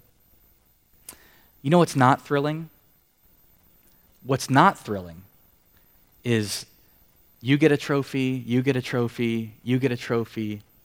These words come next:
you get a trophy, just for staying the same, for not changing,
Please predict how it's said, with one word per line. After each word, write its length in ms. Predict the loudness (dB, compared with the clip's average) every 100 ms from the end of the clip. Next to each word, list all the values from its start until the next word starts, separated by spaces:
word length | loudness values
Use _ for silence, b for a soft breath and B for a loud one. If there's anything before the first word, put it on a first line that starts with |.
| _ _ _
you 140 | -6 -4
get 120 | -2
a 60 | -4
trophy, 360 | -4 -6 -8
just 420 | -4 4 4 2 -8 B B B
for 120 | -2
staying 460 | 2 4 6 6 2
the 80 |
same, 420 | 0 0 -2 -4 -12 _ _ _ _ _ _ _ _ _ _ _ _ _ -4
for 120 | 4
not 240 | 6 6
changing, 560 | 4 0 0 -2 -6 -14